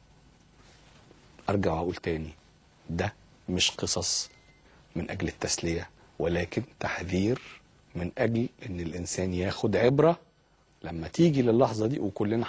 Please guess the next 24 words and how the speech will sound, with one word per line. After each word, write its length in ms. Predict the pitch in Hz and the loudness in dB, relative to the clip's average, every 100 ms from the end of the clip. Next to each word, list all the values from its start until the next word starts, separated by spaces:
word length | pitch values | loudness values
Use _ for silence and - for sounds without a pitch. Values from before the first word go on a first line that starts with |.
| - | -4
هنمر 340 | 95 101 104 | -2 -2 0
بيها. 320 | 131 165 82 - _ _ _ _ - - _ _ _ - _ _ - - | 2 2 0 -12 _ _ _ _ -20 -20 _ _ _ -20 _ _ -20 -2
اوعى 180 | 117 85 | -2 0
تغرك 420 | 82 90 82 80 - | -4 -4 -4 -6 -8
الدنيا، 340 | 78 82 85 - - - - - | -6 -6 -8 -12 -20 -20 -12 -4
واوعى 400 | - 110 80 - - - | 0 2 2 -2 -10 -14
تكون 240 | - 104 | -4 0
من 140 | 98 90 | 2 0
الناس 380 | 87 90 90 104 | 0 0 -2 -4
اللي 120 | 90 | -6
هيقولوا: 480 | - 85 101 95 85 - - - | -8 -4 -2 0 -4 -10 -20 -4
"يا 160 | 107 101 | 2 2
ليتني 580 | 87 85 - 80 80 - _ _ | 0 -4 -4 -4 -6 -12 _ _
قدمت 440 | - 85 85 76 - | -8 -4 -4 -6 -8
لحياتي". 540 | - - - - - - - - - - - | -8 -8 -10 -12 -16 -18 -20 -20 -16 -16 0
برحب 340 | - 107 - 90 | 4 4 2 -6
بحضراتكم 480 | 92 95 92 87 | -4 -6 -6 -6
مرة 140 | 80 78 | -4 -4
تانية، 220 | - 87 | -4 -6
وارحب 320 | 82 - - | -6 -8 -8
بضيفي 340 | 87 90 87 82 | -4 -4 -4 -6
وضيفكم 440 | 71 71 - 69 | -6 -8 -10 -10
الكريم 360 | 80 80 82 85 | -8 -6 -4 -4
فضيلة 260 | 85 82 | -4 -4